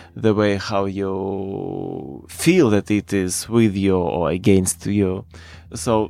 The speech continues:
definitely you are building some kind of connection, and it's some kind, kind of connection. It can be, it's almost physical connection. You can feel it so easily, the quality of this connection. How, how is it right now? And it's definitely something to build, and something that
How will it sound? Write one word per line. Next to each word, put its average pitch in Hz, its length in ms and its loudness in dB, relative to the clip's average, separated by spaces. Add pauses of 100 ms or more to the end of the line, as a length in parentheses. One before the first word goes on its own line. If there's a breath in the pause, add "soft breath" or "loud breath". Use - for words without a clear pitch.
definitely 110 560 2
you 104 120 4
are 101 80 2
building 98 380 -2
some 101 580 0
kind 87 240 0
of 85 120 -4
connection, 92 640 0 (480 loud breath)
and 101 460 2
it's 104 140 0
some 98 200 2
kind, 95 300 0 (180)
kind 98 240 0
of 87 100 -4
connection. 101 420 0
It 80 120 -10
can 95 220 0
be, 95 360 0 (840 soft breath)
it's - 180 -4
almost 143 360 4
physical 139 420 2
connection. 107 400 -4
You - 40 -14
can 143 140 -10
feel 143 280 0
it 110 100 -2
so - 500 0
easily, 107 560 2 (160)
the 107 180 -4
quality 113 540 2
of 85 220 -8
this - 120 -14
connection. 78 540 -12
How, 107 320 -2
how 90 280 -2
is 90 100 -4
it - 160 -8
right 90 200 -4
now? 85 240 -2
And 98 280 -4
it's 104 160 -2
definitely 107 380 0
something 104 340 2
to 110 100 2
build, 95 380 4
and 92 180 -6
something 92 600 -6
that 95 280 -4